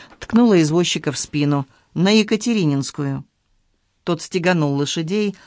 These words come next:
они лихо рванули с места и помчались с Молдаванки в сторону Дерибасовской, откуда было рукой подать до Екатерининской. Одесса радовала запахом акации,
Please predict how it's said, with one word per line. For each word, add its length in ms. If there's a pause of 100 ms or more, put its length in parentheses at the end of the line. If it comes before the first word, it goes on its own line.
(180)
они 280
лихо 240
рванули 400
с 100
места 320
и 60
помчались 680 (200)
с 100
Молдаванки 560
в 80
сторону 380
Дерибасовской, 840 (180)
откуда 340
было 220
рукой 300
подать 520
до 160
Екатерининской. 1040 (1600)
Одесса 460
радовала 400
запахом 520
акации, 680